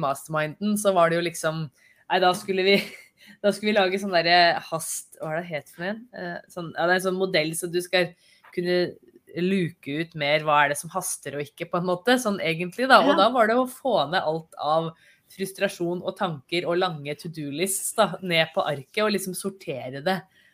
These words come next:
Speaker 1: Og det var bare så
Speaker 2: Mhm.
Speaker 1: sykt effektivt da. <laughs> Ja, det
Speaker 2: Ja, det, det er altså så det, altså, bru-, jobbe kreativt på papir og skrive, det er jo, eh, altså, u-, utviklende i seg selv å lage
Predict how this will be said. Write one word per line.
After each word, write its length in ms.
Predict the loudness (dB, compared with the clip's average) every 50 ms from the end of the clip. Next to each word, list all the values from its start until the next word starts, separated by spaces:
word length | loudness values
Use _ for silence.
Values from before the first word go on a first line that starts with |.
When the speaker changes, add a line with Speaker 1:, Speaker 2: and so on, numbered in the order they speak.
| -20 -20 _ _ _ -4
Speaker 1:
Og 60 | 2
det 120 | 4 10
var 120 | 10 10 10
bare 160 | 12 8 6
så 140 | 6 4 0
Speaker 2:
Mhm. 140 | 0 0 -2 -10
Speaker 1:
sykt 400 | -10 -4 -4 -4 -4 -4 -2 -4
effektivt 520 | -4 -2 -2 -6 -4 _ -2 -2 -2 4 4
da. 100 | 4 4 4 -2 -16 -20 -20 2 2
<laughs> 160 | 2 2 2 _ _ _ _ _ _ _ _ _ _ _ _ _ _ _ _ _ _ _ _ _ -8
Ja, 60 | -6 -4
det 180 | -2 0 0 2 2 2 6
Speaker 2:
Ja, 80 | 8 8 10
det, 640 | 10 10 10 10 12 10 10 10 8 6 4 8
det 80 | 8 8
er 60 | 8
altså 180 | 8 4 4 2
så 300 | 2 2 4 6 6 6 6 6
det, 80 | 4 4 4 4 4
altså, 200 | 2 2 2 0
bru-, 160 | 2 2 2 4
jobbe 280 | 6 4 4 4 2 -2
kreativt 800 | 0 0 2 2 2 0 0 -2 -4 0 -2 -2 -2 -2 _ _
på 140 | -2 -2 0
papir 680 | 0 -2 -2 -2 -10 -12 -10 -8 -4 2 2 2 2 2 -2
og 60 | -2 -6
skrive, 680 | -8 -4 -4 -2 0 0 -2 -2 -4 0 2 4 6 6 6 6 4 4 4 2
det 80 | 2 4
er 220 | 4 4 4 4 4 4
jo, 80 | 4 4 4 4 4
eh, 460 | 4 2 2 0 0 -2 -6 -8 -6 -2 0
altså, 240 | 0 2 4 6 6
u-, 720 | 6 6 4 4 2 -2 -2 -4 -2 -2 -4 -2 0 -2
utviklende 600 | -2 -2 0 -2 -2 -2 0 -2 -2 -2 0 -2 -4
i 60 | -4 0
seg 160 | 0 0 0
selv 540 | 0 -4 -2 0 2 4 4 4 4 4 2
å 60 | 0 2
lage 460 | 2 4 2 2 2 2 0 2